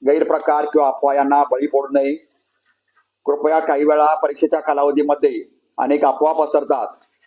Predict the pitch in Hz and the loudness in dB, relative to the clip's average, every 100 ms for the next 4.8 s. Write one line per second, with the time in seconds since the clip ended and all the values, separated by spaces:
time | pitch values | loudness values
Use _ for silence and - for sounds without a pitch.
0 | _ _ _ _ _ - - - 127 139 | _ _ _ _ _ -20 -16 -8 -6 -2
1 | 143 147 - 143 143 147 139 - 139 147 | 0 0 0 0 0 -2 -2 -2 -2 -2
2 | 147 147 160 - _ 135 135 143 147 151 | -2 0 -4 -8 _ -4 2 2 2 -2
3 | 151 143 147 139 190 185 - 123 123 135 | -4 -4 -2 -2 0 -2 -2 -4 -2 -2
4 | 127 127 135 139 147 143 143 156 | -2 0 0 2 0 2 2 0